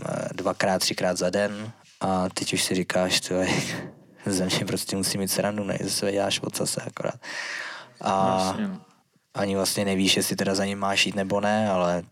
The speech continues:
Speaker 1: jako devadesát, prostě pět procent prostě tam dělají všechno, co mají, n-, nevytkneš jim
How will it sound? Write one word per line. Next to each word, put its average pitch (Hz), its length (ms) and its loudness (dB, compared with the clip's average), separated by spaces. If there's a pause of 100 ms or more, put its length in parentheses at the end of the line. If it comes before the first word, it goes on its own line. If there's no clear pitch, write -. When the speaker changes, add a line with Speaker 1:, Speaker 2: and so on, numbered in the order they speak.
(500)
Speaker 1:
jako - 560 -2
devadesát, 95 580 2 (100)
prostě - 320 -2
pět - 180 -4
procent 101 340 -4 (120)
prostě - 220 -2
tam 101 300 -4 (180)
dělají 101 300 2
všechno, 98 320 -2
co 101 140 -2
mají, 101 420 0 (120)
n-, 104 280 -12 (360)
nevytkneš 98 680 0
jim 101 320 -4